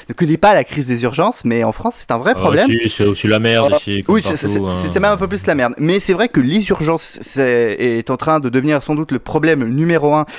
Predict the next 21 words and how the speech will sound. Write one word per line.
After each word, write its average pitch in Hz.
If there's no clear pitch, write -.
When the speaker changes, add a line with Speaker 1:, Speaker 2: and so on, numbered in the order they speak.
Speaker 1:
du 131
gouvernement, 135
je 127
pense, 120
juste 202
devant 175
la 131
question 135
du 113
pouvoir 101
d'achat. 107
Euh, 104
d'ailleurs, 135
en 135
parlant 123
de 120
pouvoir 113
d'achat, 127
c'est 120
vrai 139
que -